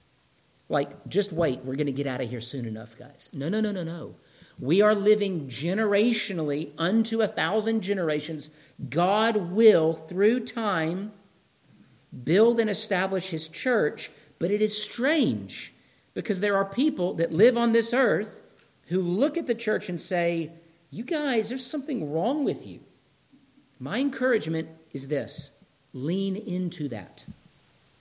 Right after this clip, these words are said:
Don't try to be Christian, like the nougaty inside and secular chocolate coating. The whole candy bar needs to be Christian so that you're not hiding behind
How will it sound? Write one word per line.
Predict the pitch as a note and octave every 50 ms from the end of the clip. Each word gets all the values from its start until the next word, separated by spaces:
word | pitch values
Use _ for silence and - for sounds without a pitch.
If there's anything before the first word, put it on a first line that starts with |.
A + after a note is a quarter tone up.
| _ _ _ _ _ _ _ - - - _ _ _ _ _ - - D3
Don't | C3+ E3+ G#3+ C4 D4 D4
try | - - - A#3+ A#3 A#3 A#3+ A#3
to | G#3+ G3
be | F3 F#3+ F#3+ F3+ F3 F3 F3 F3 E3 - - - - - _ _ _ _ _ _ _ -
Christian, | - A#3 A3+ A3 - - A#3 G#3 F#3+ G3 F#3 F#3 - - - - _ _ _ _ _ _ _ -
like | - D#3 C#3+ C#3 - - C3+
the | E3
nougaty | E3+ E3+ F3 F#3+ F#3 G#3+ G3 F3 E3+ D#3+ D3+ D#3+ D#3+ - - - _ _ _ -
inside | F#3 A3 A#3+ A#3 - - D#3+ C#3 C3+ C#3 C#3 C3+ - -
and | D#3 D3 B2
secular | A#2 - - - A3 A3+ - A3 G#3 F#3 F3 D#3 D3 C#3+ - - - - -
chocolate | - - G3+ F#3+ - - F3 D#3 - -
coating. | - A#3+ B3+ F3+ B2+ A#2 C#3+ E3+ F3 - - - _ _ _ _ _ _ _ _ _ _ _ _ _
The | - D#3+
whole | E3+ A#3 B3+
candy | B3+ - B3+ B3+ B3+ A#3+ A3
bar | E3+ D#3+ C#3+ C3 C3 C3 C3+ - - -
needs | D3+ F3 E3+ D#3 -
to | F3
be | F3 F3
Christian | F3 G3+ G3 - - - C3 - - - - _ _ _ _ _ _ _ _ _ _ _ _ _
so | - - F3
that | F3 F#3
you're | F#3 G#3+
not | G#3+ G#3+ G#3 -
hiding | C#3 - F#3 G3 F#3+ F3+ F3 E3+ E3
behind | D#3+ C#3+ C3+ D#3 D#3 D#3 D3 C3+ C3 C3 C3 A#2+